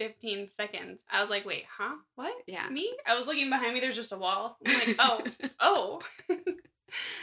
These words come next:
Speaker 2: So this guy asked her to dance. No, wait, what did he say?
Speaker 1: I think he said something like,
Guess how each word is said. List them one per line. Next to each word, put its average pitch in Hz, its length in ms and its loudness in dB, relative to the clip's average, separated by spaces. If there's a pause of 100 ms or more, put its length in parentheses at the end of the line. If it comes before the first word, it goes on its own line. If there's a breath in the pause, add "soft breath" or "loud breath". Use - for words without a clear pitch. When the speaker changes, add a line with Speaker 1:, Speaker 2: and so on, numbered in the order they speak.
(340 loud breath)
Speaker 2:
So 269 160 -2
this 262 220 -4
guy 226 260 6
asked - 360 0
her 214 120 -8
to 208 100 -8
dance. 180 480 -4
No, 202 160 4
wait, 196 240 2
what 208 80 2
did 214 140 4
he 214 80 2
say? 165 340 4
Speaker 1:
I - 720 -18
think 320 160 -8
he 349 140 -8
said 226 320 -4
something 220 440 -8
like, 190 340 -8